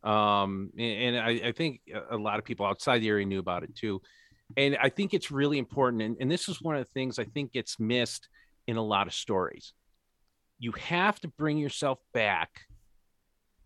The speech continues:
to the time that this happened to put yourself in the proper context. It's nineteen ninety-three.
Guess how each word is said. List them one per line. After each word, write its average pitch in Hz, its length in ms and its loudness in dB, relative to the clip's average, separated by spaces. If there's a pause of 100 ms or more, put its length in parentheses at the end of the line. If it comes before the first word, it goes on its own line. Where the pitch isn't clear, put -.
(160)
to 185 320 0
the 233 100 0
time 190 380 2
that 170 120 0
this 151 200 -2
happened 127 580 -2
to 107 60 -12
put 131 320 -4
yourself 110 500 -2
in 110 60 -4
the 104 60 -6
proper 92 680 -4 (440)
context. - 840 -8 (720)
It's - 200 -8
nineteen 165 580 2
ninety-three. 131 840 -4